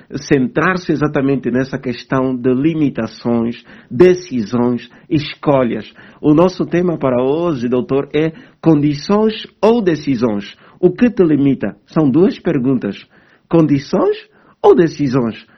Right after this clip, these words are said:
O que é que te limita? Esse é o nosso tema. Doutor, faz-nos aqui uma, uma, uma introdução a este maravilhoso tema.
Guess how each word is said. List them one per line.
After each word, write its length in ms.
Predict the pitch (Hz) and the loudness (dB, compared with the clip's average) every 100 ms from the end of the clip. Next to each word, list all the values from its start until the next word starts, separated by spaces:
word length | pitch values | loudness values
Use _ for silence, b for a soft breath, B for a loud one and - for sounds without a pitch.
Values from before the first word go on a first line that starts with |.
| b b - | b b -2
O 60 | 151 | -2
que 320 | - 233 214 190 | 2 4 6 4
é 60 | |
que 160 | 180 151 | 0 -4
te 100 | 147 | 0
limita? 540 | 127 127 127 120 104 - B B | 2 2 2 0 -6 -8 B B
Esse 180 | 175 190 | 0 2
é 60 | |
o 20 | |
nosso 240 | 180 165 208 | 0 -2 -2
tema. 360 | 131 107 98 - | -2 -2 -6 -4
Doutor, 320 | - 196 208 | 0 2 2
faz-nos 420 | 202 294 240 160 143 | 0 0 2 2 2
aqui 260 | 143 165 | 0 0
uma, 300 | 165 151 127 B B B B | 0 0 -2 B B B B
uma, 460 | 175 156 139 135 - | 2 2 2 -2 -4
uma 320 | 147 165 156 | -2 0 2
introdução 800 | 143 147 180 151 135 - 156 131 | 2 2 0 -2 -6 -2 0 2
a 80 | 117 | 2
este 300 | 120 120 - | 0 -2 -2
maravilhoso 600 | 117 127 123 107 113 101 | 0 2 0 -2 -2 -2
tema. 340 | 98 101 98 | -2 -4 -4